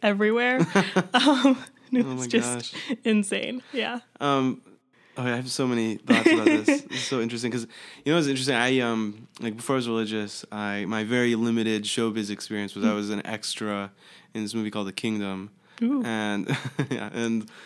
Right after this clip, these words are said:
Speaker 2: um, I was like, I was actually, they needed, they needed me quite a bit. And I remember, like, how crazy the hours were. And, like, sometimes I would be there for, like, twenty hours and then they wouldn't need me or something. And, like, Fridays and, like, all these things.
Speaker 1: Mm-hmm.
Speaker 2: And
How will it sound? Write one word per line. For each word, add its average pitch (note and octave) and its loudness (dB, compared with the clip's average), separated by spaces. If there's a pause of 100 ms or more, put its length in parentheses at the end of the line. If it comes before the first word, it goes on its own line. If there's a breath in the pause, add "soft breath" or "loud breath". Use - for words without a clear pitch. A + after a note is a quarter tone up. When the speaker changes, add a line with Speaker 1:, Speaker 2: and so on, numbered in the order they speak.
(340 loud breath)
Speaker 2:
um, G#2+ -2 (220)
I A#2+ 2
was B2 2
like, B2+ 4
I C3 4
was C3 2
actually, C#3+ 2
they A#2 4
needed, A#2+ 2
they A#2 -2
needed B2 2
me A#2 2
quite A2 -2
a G2+ 0
bit. G#2+ 0
And G#2 -4 (360 soft breath)
I A2+ -2
remember, D#3 2
like, G#2+ -2
how C3 0 (160)
crazy G#2+ 0
the G#2+ -4
hours G#2+ 0
were. G#2+ -2
And, G2 -2
like, F#2+ -4 (300 loud breath)
sometimes A#2 0
I G#2+ -2
would G#2+ -2
be A2 -2
there G#2 -2
for, G#2 -6
like, F#2+ -6
twenty B2+ 0
hours G#2+ 0
and G#2 -2
then G2 -4 (300 soft breath)
they G#2+ -2
wouldn't A2 0
need A2 0
me G#2+ 0
or G#2 -2
something. G#2+ -4
And, G2 -6 (280 loud breath)
like, A#2 0
Fridays A2 2
and, A2 -2
like, B2 0
all B2 0
these B2+ 4
things. C3+ 4
Speaker 1:
Mm-hmm. B2+ 4
Speaker 2:
And A#2 -2